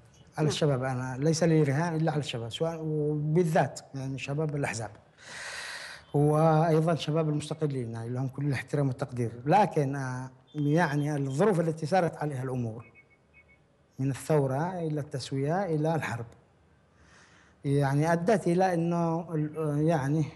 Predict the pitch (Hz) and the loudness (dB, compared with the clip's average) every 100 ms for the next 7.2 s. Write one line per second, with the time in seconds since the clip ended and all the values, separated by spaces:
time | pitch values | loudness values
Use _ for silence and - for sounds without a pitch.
0 | - 151 156 151 160 170 190 160 - 180 | -10 0 2 4 2 0 -4 -6 -6 -8
1 | 165 180 165 147 151 135 104 - _ _ | -6 -2 -2 0 0 -2 -6 -16 _ _
2 | _ _ _ _ _ - - _ - 185 | _ _ _ _ _ -18 -18 _ 2 4
3 | 180 143 135 139 131 165 - 170 160 151 | 6 4 0 -2 -2 -4 0 2 2 0
4 | 156 - 156 147 147 160 156 160 190 240 | -4 -2 -4 -4 -4 -6 -6 -4 -2 -2
5 | 156 - - _ - - - - 170 160 | -6 -12 -20 _ -20 -20 -20 -10 -4 2
6 | 202 226 214 233 220 208 208 196 196 196 | 6 8 8 6 4 4 2 2 2 2
7 | 185 139 | 2 0